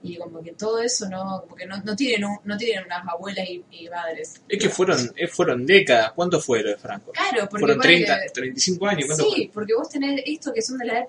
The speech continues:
Speaker 1: la década de treinta, cuarenta, dicen que los mataron.
Speaker 2: Hmm.
Speaker 1: Y pues después tenés gente que dice que esto le pasó en los ochenta, ponele, setenta.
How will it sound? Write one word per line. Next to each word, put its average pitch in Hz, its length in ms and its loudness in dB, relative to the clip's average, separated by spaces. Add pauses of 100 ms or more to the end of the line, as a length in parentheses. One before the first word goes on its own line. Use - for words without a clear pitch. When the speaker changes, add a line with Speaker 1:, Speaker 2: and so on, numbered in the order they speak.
Speaker 1:
la 190 200 -4
década 220 360 -2
de 185 60 -8
treinta, 220 440 -2
cuarenta, 190 380 -4
dicen 170 200 -10
que 170 100 -14
los 170 140 -12
mataron. 180 460 -6 (200)
Speaker 2:
Hmm. 226 140 -6 (120)
Speaker 1:
Y 202 100 -6
pues 220 140 2
después 220 200 -4
tenés 302 280 -4
gente 330 200 -8
que 220 100 -4
dice 269 200 -6
que 247 60 -6
esto 262 160 -4
le 220 80 -2
pasó 185 240 -4
en 254 80 -6
los 220 100 -2
ochenta, 190 760 -2
ponele, 160 400 -12
setenta. 170 680 -8